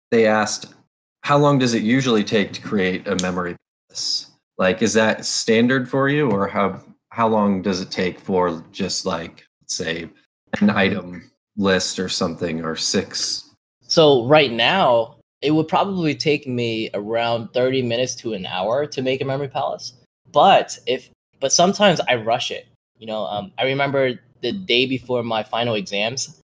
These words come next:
Speaker 2: I made thirty-six memory palaces in one day before the, the exam,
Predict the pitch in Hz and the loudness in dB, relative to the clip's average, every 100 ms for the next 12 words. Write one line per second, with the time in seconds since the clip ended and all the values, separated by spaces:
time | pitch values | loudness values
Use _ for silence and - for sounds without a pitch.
0 | _ _ _ 117 120 123 135 - 131 147 | _ _ _ -2 2 2 2 2 2 2
1 | 147 - 131 123 120 120 117 98 95 - | 0 0 -2 0 0 -2 -2 -4 -4 -8
2 | 90 92 - 113 110 113 117 104 101 95 | -14 -12 -8 -6 -4 -4 -2 -2 -2 -4
3 | 107 113 107 101 101 - _ _ _ - | -10 -6 -4 -2 -4 -6 _ _ _ -20
4 | _ _ - 95 101 104 110 104 | _ _ -12 -10 -10 -6 -4 -4